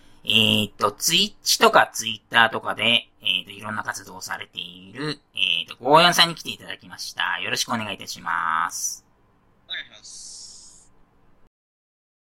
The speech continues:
Speaker 1: ということで、五四さんは、えーっと、エスエヌエス活動とか、まあ、動画配信活動とかされていると思うんですけど、今、主にど-、
Speaker 2: そう。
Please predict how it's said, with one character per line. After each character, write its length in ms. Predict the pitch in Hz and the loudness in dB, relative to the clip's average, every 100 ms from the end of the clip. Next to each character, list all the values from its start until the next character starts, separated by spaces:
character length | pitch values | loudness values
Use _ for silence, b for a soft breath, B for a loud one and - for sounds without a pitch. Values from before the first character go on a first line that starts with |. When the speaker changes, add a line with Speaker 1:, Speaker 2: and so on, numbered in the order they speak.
| - | -4
Speaker 1:
と 60 | |
い 200 | 208 214 220 | -2 -2 -4
う 40 | |
こ 120 | 226 220 | -6 -2
と 120 | 180 | -2
で、 140 | 113 | -2
五 320 | 123 156 190 | -4 2 2
四 260 | 214 214 214 | 2 -2 -4
さ 280 | - 196 196 | -2 2 2
ん 60 | |
は、 140 | 202 151 | 4 2
え 60 | - 123 | 2 -8
ー 20 | |
っ 20 | |
と、 80 | 117 | -8
エ 80 | 107 | -8
ス 120 | 170 | -6
エ 80 | 185 | -2
ヌ 140 | 233 | 2
エ 40 | 262 | 2
ス 100 | - | 2
活 360 | 240 233 175 | 0 0 -4
動 280 | 131 113 110 | -14 -16 -16
と 120 | - - | -20 -20
か、 520 | _ 120 120 117 113 | _ 2 4 4 2
ま 380 | 107 104 95 92 | -2 -2 -2 -6
あ、 80 | - _ _ | -10 _ _
動 160 | 135 156 | 0 4
画 100 | 160 | 4
配 120 | 180 | 4
信 120 | 180 | -2
活 240 | 185 185 120 | -10 -10 -12
動 100 | 104 | -20
と 60 | |
か 100 | 98 | -20
さ 120 | - 101 | -20 -20
れ 100 | 101 | -20
て 80 | |
い 60 | 104 | -20
る 80 | 104 | -20
と 80 | 95 | -20
思 80 | |
う 20 | 95 | -20
ん 340 | 98 95 92 | -20 -20 -20
で 100 | 82 | -20
す 120 | - | -20
け 220 | - 95 - | -18 -20 -16
ど、 440 | 113 123 131 123 _ _ _ _ | -8 -4 -4 -6 _ _ _ _
今、 440 | 220 240 151 98 - | -4 2 4 2 -8
主 180 | 147 180 | -6 -4
に 160 | 240 | -4
ど-、 120 | 151 | -6
Speaker 2:
そ 40 | |
う。 60 | 143 | -8